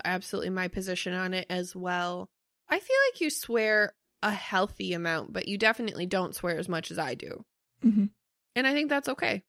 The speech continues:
Speaker 1: I don't know why I swear so fucking much, but I really do. And I just, I don't know. I can't help it. The words just come out sometimes.
Speaker 2: And I can understand that.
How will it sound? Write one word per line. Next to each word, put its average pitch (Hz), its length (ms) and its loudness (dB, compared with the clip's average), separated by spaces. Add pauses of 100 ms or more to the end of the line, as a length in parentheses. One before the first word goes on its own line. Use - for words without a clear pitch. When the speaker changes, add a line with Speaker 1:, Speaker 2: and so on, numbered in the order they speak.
(360)
Speaker 1:
I 254 140 6
don't 220 360 2
know 202 120 4
why 196 280 6
I 175 100 4
swear 175 260 0
so 190 160 -4
fucking 180 280 -6
much, 180 260 -6
but 208 100 -2
I 220 60 0
really 226 260 -2
do. 220 360 -4 (120)
And 196 140 -2
I 196 100 -2
just, 208 340 -6 (240)
I - 100 -6
don't 135 100 -4
know. - 200 -4 (420)
I 247 40 -8
can't 233 200 -4
help 240 200 -2
it. 190 160 -2
The 202 80 -2
words 214 240 2
just - 220 -8
come 202 180 -4
out 190 180 -4
sometimes. 202 580 -8 (260)
Speaker 2:
And 196 100 4
I 196 100 2
can 196 140 2
understand 208 460 4
that. 220 180 0